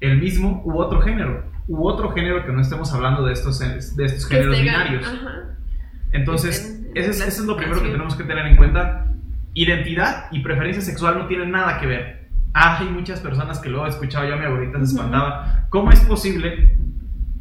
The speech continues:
Speaker 1: que haya hombres que se visten de mujer? Eh, habrá que analizar el caso en concreto, pero estaremos hablando de un transvesti o de un transgénero.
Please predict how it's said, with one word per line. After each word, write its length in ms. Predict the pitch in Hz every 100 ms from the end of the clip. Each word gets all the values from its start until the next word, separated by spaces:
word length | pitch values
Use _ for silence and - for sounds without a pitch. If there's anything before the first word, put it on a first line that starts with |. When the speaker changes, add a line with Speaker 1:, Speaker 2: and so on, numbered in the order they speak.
| -
Speaker 1:
que 120 | 147
haya 280 | 143 180 202
hombres 580 | 190 165 160 165 - - - - - - -
que 140 | 160
se 160 | 143 139
visten 320 | 139 131 170
de 80 | 185
mujer? 520 | 190 185 165 - - - - - - -
Eh, 520 | 135 131 127 123 123
habrá 220 | 127 135
que 80 | 151
analizar 340 | 156 139 147 143
el 140 | 131
caso 200 | 139 135
en 40 | 151
concreto, 360 | 151 156 151
pero 120 | 170
estaremos 340 | - - 135 135
hablando 280 | 123 127 127
de 80 | 123
un 220 | 127 131
transvesti 480 | 131 131 147 147 131
o 60 |
de 60 | 117
un 140 | 120 127
transgénero. 760 | 151 143 170 147 196 - -